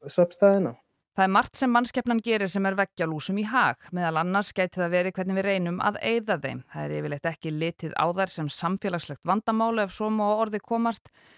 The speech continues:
Speaker 2: eins og moskítóflugur eða mítla, eða við lítum okkur nær lúsmý eða leikskólalúsin skæða til dæmis. Það er eitthvað sem við tengjum öll við, það er enginn óhultur.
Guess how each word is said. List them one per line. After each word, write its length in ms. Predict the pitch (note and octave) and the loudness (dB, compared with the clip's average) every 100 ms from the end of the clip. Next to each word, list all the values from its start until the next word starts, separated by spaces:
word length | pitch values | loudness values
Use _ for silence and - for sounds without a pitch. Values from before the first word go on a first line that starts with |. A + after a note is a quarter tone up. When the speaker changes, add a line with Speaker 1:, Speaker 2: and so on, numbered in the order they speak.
| _ _ F3+ | _ _ -2
Speaker 2:
eins 100 | D#3+ | 2
og 80 | |
moskítóflugur 840 | F#3 A3 A#3 G#3 G3+ A3 A3 A3+ G#3+ | 2 2 -2 -4 -2 0 2 2 0
eða 160 | E3+ C#3 | 0 0
mítla, 480 | F3 - - G#3+ G#3+ _ _ _ _ - | -2 -6 -2 -2 -2 _ _ _ _ -6
eða 180 | G3+ F3+ | -2 0
við 80 | F3 | 0
lítum 320 | F#3 - F#3+ | -4 -2 -2
okkur 160 | F3+ F3+ | -2 -2
nær 300 | F#3 G3 G3+ - - _ - | 2 0 0 -14 -20 _ -10
lúsmý 800 | F3 F3 G3+ - G3+ A3 G#3+ F#3+ | -4 -2 -4 -2 -2 -2 -4 -8
eða 440 | F#3+ E3 D#3+ C#3+ _ | -2 0 0 -4 _
leikskólalúsin 920 | D#3+ D3+ - - A#3 A#3 A#3 A#3+ - A3+ | -6 -6 -6 -4 0 2 2 -2 -2 -2
skæða 440 | - B3 B3 B3+ A#3 | 0 0 0 -2 -4
til 180 | A#3+ A3+ | -6 -2
dæmis. 400 | A#3+ B3+ B3 - _ _ _ _ _ _ _ | 0 0 -4 -10 _ _ _ _ _ _ _
Það 180 | F3 F#3+ | 2 4
er 100 | A3 | 2
eitthvað 240 | A3+ B3 A#3+ | 0 -2 0
sem 100 | A#3 | -2
við 100 | - | 0
tengjum 380 | A#3+ B3 B3 A#3+ | -2 0 -2 -2
öll 200 | A#3+ A#3 | -2 0
við, 180 | B3+ | -2
það 140 | A#3 F3 | 0 -4
er 120 | E3 | -2
enginn 360 | F#3 A3 B3 A#3 - _ _ | -4 -2 -4 -4 -6 _ _
óhultur. 500 | - A3 A#3+ - B3+ | -2 0 0 -4 -12